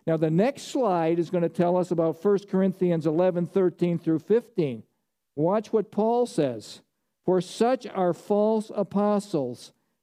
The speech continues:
deceitful workers, transforming themselves." And you guys know what that word transform is because I've used it many times.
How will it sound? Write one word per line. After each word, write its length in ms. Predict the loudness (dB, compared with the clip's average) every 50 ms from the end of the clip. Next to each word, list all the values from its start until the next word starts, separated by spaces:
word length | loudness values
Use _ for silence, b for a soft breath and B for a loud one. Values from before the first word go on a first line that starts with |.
| _
deceitful 840 | 2 4 4 4 2 0 -2 0 0 0 0 -4 -4 0 2 2 4
workers, 600 | 4 4 4 4 2 0 0 -2 -2 -2 -6 -10 _ _ _ _ _ _
transforming 1200 | 0 2 2 4 4 2 0 0 -4 -10 -14 -4 -2 0 0 2 2 0 0 0 0 2 2 2
themselves." 500 | 0 0 0 0 0 0 0 0 -2 -2
And 120 | 0 0
you 140 | 0 0 0
guys 360 | 0 -2 -2 -2 -4 -2 -2
know 120 | 0 2
what 180 | 2 0 0 0
that 180 | -2 -2 0 2
word 240 | 2 2 2 0
transform 680 | 0 0 0 2 2 0 -2 -2 -2 0 0 0 0 0
is 140 | -2 -2 0
because 200 | 0 0 0 2
I've 140 | 0 0 0
used 240 | 0 0 0 0 -2
it 80 | 0
many 260 | 2 2 2 2 0 0
times. 420 | 0 -2 -2 0 -2 -2 -4 -8